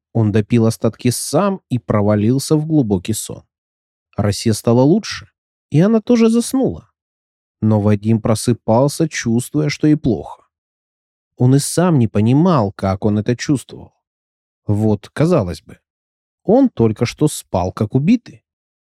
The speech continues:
а в следующий миг уже открывал глаза и вставал, чтобы вновь напоить девушку. Так продолжалось и утром, и в обед,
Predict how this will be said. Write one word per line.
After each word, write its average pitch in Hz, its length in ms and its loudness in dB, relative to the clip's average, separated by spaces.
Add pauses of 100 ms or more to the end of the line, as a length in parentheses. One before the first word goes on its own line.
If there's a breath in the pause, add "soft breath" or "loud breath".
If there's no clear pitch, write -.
(240)
а 117 100 0
в 101 60 -4
следующий 127 520 0
миг 196 320 4
уже 120 200 0
открывал 156 540 0
глаза 147 400 2
и 165 60 2
вставал, 139 600 2
чтобы 151 340 0
вновь 120 380 0
напоить 151 400 2
девушку. 170 560 -6 (800)
Так 139 380 0
продолжалось 180 760 0
и 139 120 4
утром, 113 480 2
и - 20 0
в 127 80 0
обед, 151 440 -4